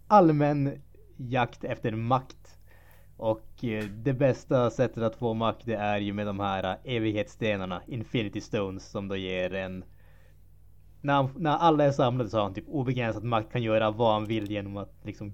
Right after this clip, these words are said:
knäppa med fingret och så händer det ungefär. Och, eh, hans sökande efter dem leder han då mot jorden, och där är ju då givetvis Avengers med, eh, Iron Man och Captain America och Tony Stark och, ja,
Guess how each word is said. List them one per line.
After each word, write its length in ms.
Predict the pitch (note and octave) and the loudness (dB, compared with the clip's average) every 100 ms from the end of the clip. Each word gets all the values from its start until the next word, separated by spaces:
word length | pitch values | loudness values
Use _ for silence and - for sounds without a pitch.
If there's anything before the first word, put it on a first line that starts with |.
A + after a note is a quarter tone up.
| - | -16
knäppa 400 | - C#3+ C3 - | -4 0 0 0
med 100 | B2 | -4
fingret 360 | G#2+ A2+ G2+ F#2 | -2 -4 -4 -6
och 80 | F#2+ | -4
så 240 | G#2 G2 | -2 -2
händer 300 | G2 A2 G#2 | -2 -2 -4
det 60 | F#2 | -4
ungefär. 480 | F#2 F#2+ G2+ G2 - - - - - | -6 -4 -4 -6 -10 -20 -20 -20 -6
Och, 460 | G#2+ - - - | -6 -6 -10 -8
eh, 240 | A2+ G2+ F#2+ - - | -2 -2 -4 -10 -6
hans 260 | A2+ A2 | -4 -4
sökande 460 | C3+ A2 G2+ A2 G#2 | -2 -2 -2 -4 -4
efter 220 | G2+ A2 | -4 -2
dem 340 | G#2+ G2 F#2+ G2 | 0 0 -4 -6
leder 360 | G2 G2 G2 | -2 -2 -2
han 160 | G2 G2+ | -4 -4
då 100 | G2 | -4
mot 320 | F#2+ F2+ - | -6 -10 -8
jorden, 500 | A2 G#2+ G#2+ F#2 F#2+ | -4 -2 -2 -4 -6
och 100 | F#2+ | -4
där 200 | F#2+ F#2 | -2 -2
är 60 | F#2 | -4
ju 100 | F#2 | -4
då 120 | F#2+ | -6
givetvis 680 | A2 F#2+ - G2+ F#2 - - - - - | -6 -8 -10 -10 -12 -16 -20 -20 -8 -2
Avengers 720 | C3+ B2 A#2 A2 G2+ G2 - | 0 0 0 -4 -4 -6 -6
med, 460 | G#2+ G2 F#2 F2+ F#2+ F2+ | -6 -4 -6 -6 -6 -6
eh, 60 | E2+ - - - - A2+ G#2+ | -8 -14 -20 -20 -6 -2 0
Iron 240 | G#2+ G#2 | -2 -2
Man 320 | G2+ G2 G2 | -6 -6 -8
och 340 | F#2+ F#2 F2 - - - - - - - - - | -8 -10 -12 -16 -20 -20 -20 -20 -20 -20 -20 -10
Captain 300 | - - G#2 | -6 -6 -6
America 320 | G2 F#2+ F#2 F#2+ | -4 -4 -4 -4
och 220 | F2+ F2 | -4 -4
Tony 180 | G#2 F#2+ | -4 -4
Stark 360 | G#2+ F2+ F2+ | -4 -4 -6
och, 300 | F#2+ F2+ F2 | -6 -6 -4
ja, 180 | F2 | -6